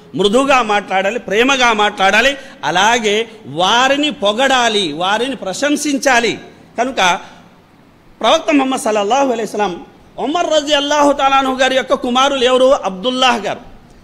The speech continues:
అబ్దుల్లాహ్ బిన్ ఉమర్ రజి అల్లాహు అన్హా గురించి చెబుతున్నారు. అబ్దుల్లాహ్ బిన్ ఉమర్ ఎంత మంచి బాలుడు, అతను రాత్రిపూట లేచి నమాజ్ చదువుకుంటే ఎంత బాగుండు అని.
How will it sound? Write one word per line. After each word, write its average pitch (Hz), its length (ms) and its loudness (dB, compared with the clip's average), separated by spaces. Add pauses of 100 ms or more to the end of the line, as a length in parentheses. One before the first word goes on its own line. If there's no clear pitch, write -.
(140)
అబ్దుల్లాహ్ 302 560 0
బిన్ 302 180 -2
ఉమర్ 277 320 0
రజి 277 240 2
అల్లాహు 277 380 2
అన్హా 262 320 0
గురించి 254 380 -4
చెబుతున్నారు. 220 720 -2 (800)
అబ్దుల్లాహ్ 285 540 2
బిన్ 269 200 -2
ఉమర్ 247 420 2 (380)
ఎంత 269 440 -2
మంచి 262 300 -2
బాలుడు, 302 520 2 (1300)
అతను 202 520 2 (440)
రాత్రిపూట 233 640 0
లేచి 208 320 -2
నమాజ్ 185 440 0
చదువుకుంటే 196 340 -4
ఎంత 170 200 -4
బాగుండు 170 640 -2
అని. 87 160 -10